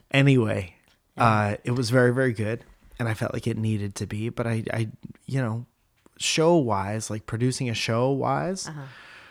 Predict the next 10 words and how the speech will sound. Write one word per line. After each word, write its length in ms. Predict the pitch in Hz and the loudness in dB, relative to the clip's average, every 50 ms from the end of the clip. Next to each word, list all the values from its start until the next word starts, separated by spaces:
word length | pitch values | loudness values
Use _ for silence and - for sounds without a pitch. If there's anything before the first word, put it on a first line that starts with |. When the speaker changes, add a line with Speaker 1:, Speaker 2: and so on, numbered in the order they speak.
| - - _ _ _ _ _ _ _ _ _ | -20 -20 _ _ _ _ _ _ _ _ _
Speaker 1:
it 260 | - 143 139 139 - - | 2 4 4 4 2 -4
felt 380 | - - 151 147 160 131 73 | -4 0 2 4 4 2 2
like 300 | 120 151 147 147 135 - | 2 2 2 2 0 -2
there 180 | 123 127 123 120 | 0 0 2 2
were 140 | 120 120 113 | 2 0 -2
so 200 | - - 139 139 | -2 -2 -2 -2
many 280 | 143 151 151 147 139 | 0 0 0 -2 -2
different 500 | 123 113 - 123 117 117 131 127 120 - | -2 -2 -2 -2 -2 -2 -2 -4 -4 -6
types 420 | - - - 110 110 - - - - | -8 -6 -4 -4 -4 -6 -6 -6 -4
of 320 | 113 110 107 101 - | -4 -4 -6 -8 -12